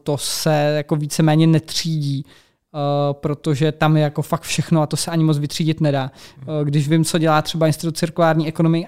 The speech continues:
eh, ekonomiky, analýzy v těch obcích, tak, eh, oni si prostě nechají svíst ten odpad z těch popelnic a pak vlastně dělají analýzu skrz to, co ten odpad obsahuje.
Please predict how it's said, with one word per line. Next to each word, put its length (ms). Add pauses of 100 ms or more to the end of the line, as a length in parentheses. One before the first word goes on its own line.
(160)
eh, 200
ekonomiky, 640
analýzy 600
v 60
těch 200
obcích, 520 (320)
tak, 640
eh, 680
oni 120
si 120
prostě 260
nechají 240
svíst 260
ten 120
odpad 240
z 60
těch 120
popelnic 640 (260)
a 60
pak 160
vlastně 280
dělají 220
analýzu 420
skrz 300
to, 140
co 140
ten 200
odpad 340
obsahuje. 480